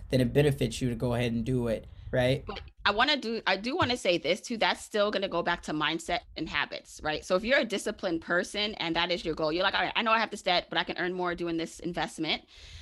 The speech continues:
Speaker 2: That only works if that money that you do earn and make, you're using then to further, you know, your financial independence and freedom goals. Not like, "Oh, I'm just gonna go spend it all on liabilities now that I'm making this money."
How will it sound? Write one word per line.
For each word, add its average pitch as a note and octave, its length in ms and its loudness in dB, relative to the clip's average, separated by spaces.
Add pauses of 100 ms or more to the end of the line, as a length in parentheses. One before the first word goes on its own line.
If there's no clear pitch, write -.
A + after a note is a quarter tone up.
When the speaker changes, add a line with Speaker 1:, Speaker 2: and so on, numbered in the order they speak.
(160)
Speaker 2:
That F#3+ 180 6
only A3+ 300 2
works F3+ 640 2
if F#3 240 6
that D#3+ 180 4
money F#3 220 2
that - 160 0
you F3 140 -4
do F3 200 -2
earn E3+ 200 0
and E3 160 2
make, - 320 0 (100)
you're F3 160 0
using F3+ 480 -2
then D#3 400 -2 (120)
to E3 380 -4 (120)
further, E3+ 600 4 (140)
you D#3+ 100 -2
know, C3 380 -2
your D#3+ 460 0
financial D#3+ 440 -2
independence D3+ 480 -4
and D3 120 -6
freedom C#3+ 320 -6
goals. A#2+ 260 -6
Not E3+ 180 4
like, E3+ 220 2
"Oh, F3+ 80 8
I'm E3+ 140 6
just F#3 140 -8
gonna F3 140 0
go D#3 120 -2
spend E3 280 -2
it E3 80 2
all D#3 160 2
on D3+ 80 0
liabilities D3+ 540 0
now C#3 140 -4
that C#3+ 100 -6
I'm C#3 120 -4
making C#3 200 -6
this B2 180 -10
money." F2 300 -6